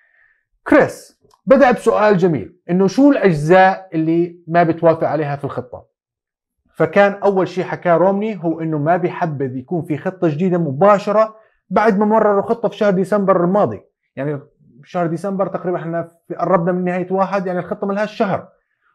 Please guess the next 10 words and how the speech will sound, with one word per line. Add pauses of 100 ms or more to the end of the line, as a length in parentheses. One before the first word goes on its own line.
(120)
وقيمتها
كانت
تسعمية
مليار. (220)
شو
بدنا
نصرف
أكتر
من
هيك؟